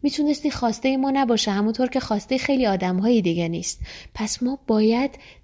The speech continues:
تلاش کنیم، روی خودمون کار بکنیم تا بتونیم به اون چیز تبدیل بشیم. و مهمتر از همه، موانع درونی خودمون رو حل بکنیم توی این قضیه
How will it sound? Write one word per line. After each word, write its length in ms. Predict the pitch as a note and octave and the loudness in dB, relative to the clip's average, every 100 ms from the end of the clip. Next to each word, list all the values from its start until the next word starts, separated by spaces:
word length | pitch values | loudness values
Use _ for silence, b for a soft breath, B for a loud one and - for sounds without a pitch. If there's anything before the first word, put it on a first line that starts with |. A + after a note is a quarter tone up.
| - | -16
تلاش 540 | - G#3+ G#3 A#3 A#3 | -2 2 4 2 0
کنیم، 400 | - C#4 C#4 C#4 | -4 -2 0 0
روی 180 | B3 A#3 | 0 0
خودمون 460 | A3 A3+ G#3+ G3+ G3+ | 0 -2 0 0 -2
کار 380 | - A3+ B3 | -2 2 4
بکنیم 480 | C#4 D4 D#4 D#4+ E4+ E4 B B B - | 4 2 4 4 4 2 B B B -16
تا 280 | - A#3+ A3+ - | -6 -6 -4 -2
بتونیم 640 | D#4 D#4 - E4+ E4 E4 | -2 -2 -4 0 2 2
به 80 | C#4 | 2
اون 220 | B3 C#4 | 0 -2
چیز 420 | - D#4 D#4 - - | -4 0 0 -2 -8
تبدیل 540 | A3+ A3 - C4+ A#3+ | -4 -4 2 4 4
بشیم. 420 | F3+ F3 - F3+ - _ B B B A#3+ | 2 0 -2 -4 -8 _ B B B 4
و 80 | |
مهمتر 600 | B3+ C4 C4 C4+ B3+ D#4 | 6 4 2 0 0 0
از 180 | G4 - | 0 0
همه، 420 | - G3 F#3 F3 F3+ B B B | -2 -2 0 -2 -8 B B B
موانع 1040 | A#3+ A#3+ C4 C4+ A#3 C4 C4 C4 F4+ - E4 - | 0 2 2 0 0 0 2 0 -2 -2 -4 -2
درونی 680 | A#3 G#3+ A3 G#3+ G#3 G#3 G3+ | -2 0 0 0 0 0 -2
خودمون 680 | - D4+ D4+ C4 G#3+ F#3 | -4 -4 -2 -2 -2 -2
رو 80 | F3+ | -4
حل 360 | F3+ - F#3+ G3 | -6 -4 0 0
بکنیم 540 | F3 F3 - F3+ F3 | 0 -2 -4 -2 -4
توی 160 | F3+ F#3 | -4 -6
این 240 | F3 F3 | -4 -6
قضیه 720 | F3 F3 - F3+ F3+ F#3 A#3 | -6 -6 -4 -2 0 -2 -4